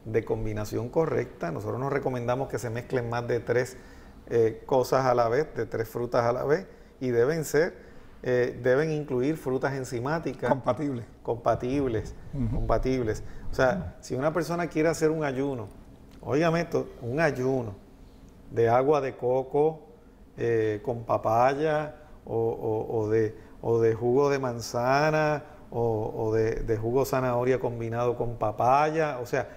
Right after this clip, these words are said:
Speaker 1: hay cosas que se pueden hacer, ¿eh? Pero, pero no esta mezcla de diez cosas que usted ve que empiezan a echar una y otra y otra y cogen como diez bolsitos de esos y los vacían allí. O sea, porque ya estamos creando eso que tú acabas de mencionar, estamos creando una congestión,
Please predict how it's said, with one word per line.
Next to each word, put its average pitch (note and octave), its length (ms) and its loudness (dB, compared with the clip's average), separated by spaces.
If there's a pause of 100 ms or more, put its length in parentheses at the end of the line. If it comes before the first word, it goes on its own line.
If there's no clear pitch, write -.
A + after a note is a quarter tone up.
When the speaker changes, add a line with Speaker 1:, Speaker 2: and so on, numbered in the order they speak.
(140)
Speaker 1:
hay C3+ 140 -2
cosas F3 340 -2
que F3 160 -6
se C#3+ 140 0
pueden D3 400 0
hacer, B2+ 480 -2 (680)
¿eh? D3+ 200 -4 (500)
Pero, C3 420 4
pero B2 220 2
no A#2+ 160 -4
esta D#3 280 -2
mezcla D3+ 680 -4 (340)
de A#2 160 0
diez B2 240 2
cosas D#3+ 360 0
que C#3+ 60 -4
usted C#3+ 240 0
ve E3 120 2
que E3+ 80 -6
empiezan D3+ 420 -2
a D3 60 -2
echar C3+ 320 2
una C3+ 340 0
y A#2+ 140 0
otra C3 360 2
y A#2+ 120 2
otra C3+ 240 2
y A2+ 40 0
cogen D3+ 300 2
como B2+ 300 0
diez C3+ 300 2
bolsitos C#3 600 0
de C#3+ 60 2
esos C#3 220 -2
y B2+ 40 0
los A#2+ 160 0
vacían B2+ 440 -2
allí. D3 280 -2 (280)
O - 40 -20
sea, - 400 -2
porque B2 220 -4
ya C3 80 0
estamos F#3+ 300 -4
creando G3 360 0
eso D#3 140 -2
que F3+ 100 -2
tú F#3 100 -2
acabas F3+ 260 0
de F#3 80 -4
mencionar, E3 520 -6
estamos D#3+ 360 -2
creando G#3 400 2
una G3 400 -2
congestión, F3 880 0